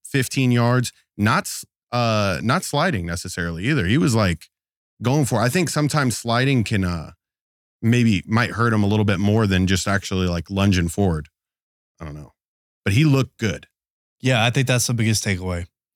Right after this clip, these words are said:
Speaker 1: He
Speaker 2: I
Speaker 1: looked good.
Speaker 2: I mentioned on the show last week how the three bets that I made were Chiefs Eagles to be the Super Bowl, plus eight fifty, Eagles Ravens to be the Super Bowl, plus two thousand, and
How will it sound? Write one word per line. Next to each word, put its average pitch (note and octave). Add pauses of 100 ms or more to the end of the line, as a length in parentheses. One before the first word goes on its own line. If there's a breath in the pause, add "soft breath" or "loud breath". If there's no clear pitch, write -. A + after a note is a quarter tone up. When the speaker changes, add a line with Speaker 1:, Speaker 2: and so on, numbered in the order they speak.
(160)
Speaker 1:
He A#2
Speaker 2:
I C3
Speaker 1:
looked -
good. F#2
Speaker 2:
I C3
mentioned E3+
on E3+
the C3+
show A#2+
last G#2+
week F#2+ (880)
how G2+ (720)
the C3
three D3+
bets B2+
that A#2+
I G#2
made F#2 (180)
were F#2 (480)
Chiefs C3+
Eagles B2
to A2+
be A2
the G#2+
Super F#2
Bowl, F#2
plus G2+
eight G#2+
fifty, F#2+ (720)
Eagles B2+
Ravens A2+
to A#2+
be A2
the G#2
Super G#2
Bowl, G2
plus -
two -
thousand, F#2+ (1300)
and B2